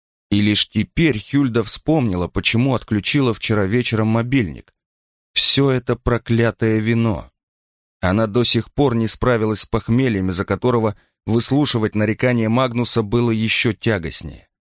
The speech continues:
И именно сегодня, в день, когда она должна быть максимально собранной, у нее все валится из рук. Неужели все-таки причина в ее возрасте?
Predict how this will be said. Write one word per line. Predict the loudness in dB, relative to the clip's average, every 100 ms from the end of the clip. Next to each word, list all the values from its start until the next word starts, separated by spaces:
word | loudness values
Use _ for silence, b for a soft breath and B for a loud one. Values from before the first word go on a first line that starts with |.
| _ -4
И | -2 2
именно | 2 2 2 0
сегодня, | 0 0 2 0 0 -6 -18 -20 _ -6
в | -6
день, | 0 2 2 0
когда | -2 -2 0 0
она | 0
должна | 0 0 0 -2 -2
быть | -2 0
максимально | 0 0 0 2 2 0 -2
собранной, | -2 -2 -2 -4 -10 -14 -20 _ _ _ _ _
у | 0
нее | 2 2 0
все | 0 0 2 0
валится | 0 0 0 0 -2 -4
из | -2 -2 -2
рук. | -2 -4 -12 _ _ _ _ _ -2
Неужели | 0 2 2 0
все-таки | -2 -2 -2 -2 -4 -2
причина | -2 -2 0 0 0 0 -4 _ -6
в |
ее | -2 2 0
возрасте? | 2 0 -2 -6 -10 -10 -16